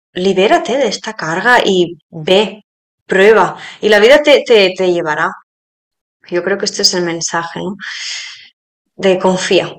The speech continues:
confía en la vida que nos sostiene, confía en el cacao que es parte de esta vida y, y que confíes con las personas que están a tu alrededor, que seguro que te encaminan también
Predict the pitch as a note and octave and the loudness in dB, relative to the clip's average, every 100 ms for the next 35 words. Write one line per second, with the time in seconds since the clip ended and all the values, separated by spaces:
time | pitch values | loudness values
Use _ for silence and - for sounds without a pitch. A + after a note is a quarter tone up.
0 | _ - F3+ F3 F#3+ G#3 B3 G3 F3 G3 | _ -6 -6 -2 0 2 4 2 4 2
1 | A3 F#3 F3 - D#3 - F3 F3+ A3 A3 | 2 -2 -2 -2 -4 -6 -2 0 2 0
2 | F#3 F3+ - F3 G3+ G3+ F#3+ F3+ F3+ F3 | -2 -6 -4 -2 0 -2 -4 -6 -2 0
3 | F3+ F3+ E3+ - - F#3 - _ _ - | 0 0 -4 -4 -6 -6 -8 _ _ 0
4 | F3+ F#3 F#3+ F#3 - F#3 E3 E3 G#3 A#3 | 0 -2 -2 -2 -4 -8 -6 -2 0 0
5 | - - F3+ E3 D#3+ D#3+ D#3 - - - | -2 -4 -6 -6 -8 -10 -14 -20 -20 -20
6 | - - F3+ E3+ E3+ D#3+ C#4 D4+ C4+ - | -14 -6 -6 -4 -4 0 0 0 -2 -2
7 | G3 - F#3 F#3 F3+ - F3 E3+ E3 E3 | -6 -4 -4 -4 -6 -4 -4 -2 -2 0
8 | E3 D#3+ F3 - G3 - - E3+ E3+ F3+ | 0 2 -2 0 -2 -2 -6 -4 -2 -4
9 | F3+ - - E3+ - - - - - - | -4 -6 -6 -6 -6 -6 -8 -12 -14 -14